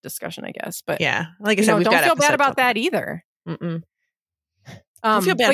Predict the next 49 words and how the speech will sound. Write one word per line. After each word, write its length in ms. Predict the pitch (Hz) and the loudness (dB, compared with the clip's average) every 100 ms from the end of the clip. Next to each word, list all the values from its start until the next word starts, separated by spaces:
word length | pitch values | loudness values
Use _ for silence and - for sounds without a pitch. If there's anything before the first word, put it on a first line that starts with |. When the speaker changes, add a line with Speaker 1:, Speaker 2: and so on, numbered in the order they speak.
| 175 | 6
Speaker 2:
about 60 | |
Speaker 1:
yeah. 60 | - | 6
Speaker 2:
any 160 | 302 160 | 4 2
of 60 | |
this. 400 | 131 120 - - - - | 0 -2 -2 -4 -8 -4
Speaker 1:
Yeah. 340 | 339 330 233 | 0 2 2
So, 300 | 196 320 311 | 0 2 2
I 100 | 269 | 2
mean, 140 | 294 311 | 2 2
I 80 | |
think 160 | 302 359 | 0 -2
a 40 | 381 | 2
lot 200 | 277 269 | 2 2
of 60 | |
people 320 | 277 269 247 220 | 0 0 2 4
are 140 | 196 | 4
like, 220 | 180 180 220 | 2 0 -2
people 280 | 277 285 269 | -2 0 2
wonder, 420 | 226 247 220 185 | 2 2 2 2
like, 200 | 175 175 | 2 2
"Okay, 260 | 208 285 277 | 0 2 2
I've 100 | 233 | 2
hit 100 | 285 | 0
a 40 | |
year 240 | 233 233 220 | 2 2 2
now. 160 | 180 | 2
So, 320 | 170 226 202 190 | 0 0 2 0
so 160 | - | -2
what 140 | 220 269 | 0 2
do 80 | 294 | 2
I 120 | 220 - | 0 -2
do? 360 | 190 240 151 - _ _ _ _ _ | 2 2 0 -4 _ _ _ _ _
What 120 | 220 | -2
am 80 | 285 | 2
I 100 | 294 | 2
supposed 500 | 269 233 233 208 - | 0 -2 2 2 0
to 80 | 196 | -2
do? 340 | 151 151 - - _ _ - | -2 -4 -4 -10 _ _ -2
What 220 | 180 - | -2 -2
changes? 880 | - 294 294 277 269 254 240 233 - _ _ _ - | -2 2 2 2 2 2 2 -2 -10 _ _ _ -2
What 200 | 220 262 | 0 2
do 160 | 285 | 2
I 160 | 247 240 | 2 2
need 340 | 226 226 226 220 | 2 2 2 0
to 80 | |
be, 300 | 185 202 196 | 0 2 2
like, 200 | 185 175 - | 2 0 0
adjusting?" 800 | 170 185 180 - - - 190 - _ _ _ | -2 0 0 -2 -6 -6 -10 -16 _ _ _
And 320 | 240 254 240 | 2 2 0